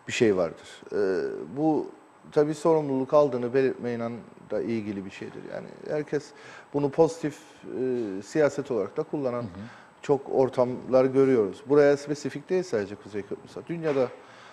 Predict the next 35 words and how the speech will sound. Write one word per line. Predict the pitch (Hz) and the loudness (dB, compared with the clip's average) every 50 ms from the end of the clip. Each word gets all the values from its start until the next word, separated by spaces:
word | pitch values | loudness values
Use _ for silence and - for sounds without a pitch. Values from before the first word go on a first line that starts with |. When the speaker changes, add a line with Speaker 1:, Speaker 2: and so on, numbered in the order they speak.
| - - _ - - 139 147 | -20 -20 _ -10 -6 -4 0
Speaker 1:
her | 147 170 175 165 | 4 4 6 6
yerinde | 156 131 110 104 98 95 95 92 | 6 4 4 2 2 0 -2 -2
vardır, | 90 87 85 82 73 73 - - - - - - | -2 -2 -4 -6 -10 -14 -16 -18 -20 -20 -20 -18
e, | - 50 50 50 50 50 - 90 | -18 -16 -16 -16 -16 -16 -8 -2
böyle | 117 113 110 110 107 | 0 0 0 0 -2
şeyler. | 104 - 113 107 104 104 101 101 98 73 50 50 50 50 50 50 50 - - - - - - - - - - - - - - | -4 -4 -4 -2 -2 -2 -4 -4 -6 -10 -12 -12 -14 -14 -16 -18 -20 -20 -20 -20 -20 -20 -20 -20 -20 -20 -20 -20 -20 -12 -2
Ancak, | - 135 147 160 151 180 196 196 190 - - - - - - - - - - - - _ _ _ - - - | 2 2 2 4 4 4 4 4 4 0 -10 -18 -20 -20 -20 -20 -20 -20 -20 -20 -20 _ _ _ -20 -14 -4
e, | - 127 147 139 127 135 135 131 | 0 0 2 2 2 0 -2 -2
Güney | 156 160 160 165 170 160 | 0 0 2 2 0 4
kapsamında | - 190 185 185 - 196 180 160 147 143 151 147 151 | 6 4 4 6 6 4 4 4 4 2 2 2 2
düşünmeden | 190 - - 208 190 180 160 127 117 | 0 -2 -2 -2 0 2 4 4 4
önce | 107 104 104 107 165 165 175 | 2 0 -2 -4 -4 -4 -4
bizim | 185 170 202 196 185 185 - - - - - | -4 -2 -2 -4 -4 -6 -12 -18 -20 -20 -10
kendimize | - - 233 233 240 240 220 202 190 185 196 180 | -4 -2 -2 0 0 2 2 2 4 4 2 2
düşen | 196 190 - 202 190 190 | 2 0 0 0 2 4
görevlerimiz | 196 185 180 165 151 135 120 110 104 98 - - | 6 6 6 6 4 2 2 0 -2 -6 -8 -10
var. | 76 - - - - - - | -12 -12 -14 -16 -18 -10 0
Speaker 2:
Hayır, | - 226 180 | 2 4 6
ben | 190 185 185 - - - - - | 6 4 2 0 -10 -12 -2 2
yani | 175 170 170 160 - 170 | 2 2 2 2 4 6
örnek | 170 165 175 190 190 190 - | 6 6 8 6 4 4 4
olsun | 165 156 156 151 - 185 175 156 | 4 4 4 4 2 0 0 2
diye | 131 110 95 | 2 2 0
söylüyorum. | - - 104 92 87 85 78 76 90 | 0 -2 -4 -4 -4 -4 -6 -6 -6
Speaker 1:
Hı | |
hı. | - | -8
Speaker 2:
Çünkü | - - 113 107 127 123 - - | -8 -10 -6 -2 -2 -2 -2 -2
bu | - | -6
çok | - - 160 - - | -8 -6 -6 -2 2
daha | 156 143 147 143 | 4 6 6 6
büyük | 147 147 147 - | 2 -2 -4 -6
bir | 156 | -6
tehlike | - - 147 139 135 135 - 135 | 0 4 4 4 4 2 -2 -4
sanki. | - - 98 87 - - | -4 -6 -8 -8 -12 -14
Çünkü | - 113 107 - 120 117 107 | -14 -14 -6 -2 -2 -2 -2